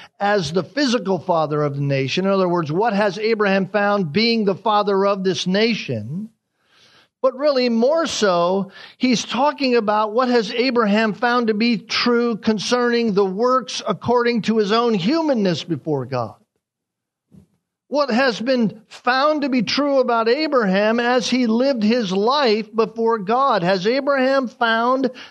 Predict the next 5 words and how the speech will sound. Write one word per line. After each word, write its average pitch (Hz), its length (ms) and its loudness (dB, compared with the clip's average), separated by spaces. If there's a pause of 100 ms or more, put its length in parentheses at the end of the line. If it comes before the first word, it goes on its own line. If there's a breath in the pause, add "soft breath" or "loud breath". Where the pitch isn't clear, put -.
that 208 160 -2
his 190 200 0
works 185 640 0 (200)
earned 220 420 0
salvation? 220 880 -2